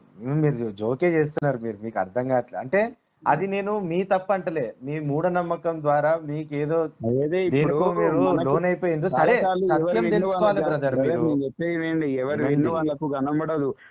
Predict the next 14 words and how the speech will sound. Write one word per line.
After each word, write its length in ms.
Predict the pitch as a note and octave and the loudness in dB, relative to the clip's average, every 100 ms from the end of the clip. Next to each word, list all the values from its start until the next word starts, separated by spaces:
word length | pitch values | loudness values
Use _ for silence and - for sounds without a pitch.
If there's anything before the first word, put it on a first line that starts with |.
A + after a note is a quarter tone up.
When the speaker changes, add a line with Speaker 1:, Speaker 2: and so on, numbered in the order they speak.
| - A#2+ | -8 -2
Speaker 2:
మూఢనమ్మకం 720 | C#3 D#3+ D#3+ D#3 D#3 D3+ D3 | 0 2 2 0 0 -2 0
ఎవరిది, 640 | C#3+ C#3+ C#3+ C#3+ D3 D3 | 0 -2 -2 -2 -2 -2
అనుభవ 360 | C3+ C3+ C#3+ C#3+ | -2 0 0 0
నమ్మకం 500 | C#3+ C3+ C3+ C3+ C3+ | 0 -2 -2 -2 -2
ఎవరిది, 360 | B2+ C3 B2+ | -2 -2 -2
అనుభవపూర్వకంగా 640 | B2+ B2 B2+ B2+ C3+ B2+ C3 | -2 -2 -2 -2 -2 0 0
Speaker 1:
వినండి 160 | D3 | 0
Speaker 2:
అనేది 120 | D3+ B2 | 0 2
Speaker 1:
సోదరా, 540 | B2 C#3 C#3+ A#2 F2+ | 2 4 4 2 -2
వినండి, 340 | G2+ C3 D#3 C3 | -8 -6 -4 -4
వినండి. 580 | G2+ A2 A2+ F#2+ A2+ D#3+ - _ _ _ _ - | -4 -4 -4 -4 -6 -10 -16 _ _ _ _ -2
యేసుక్రీస్తు 760 | A#2+ D3 F3+ E3+ D3+ C#3+ - | 0 2 0 -2 -2 -2 -2
అనేవాడు 380 | A#2+ A#2+ A2 B2 | -4 0 0 0
పుట్టలేదు. 720 | D3+ G#2 - G2 F#2 F2+ C#3+ | -2 -6 -4 -2 -4 -6 -10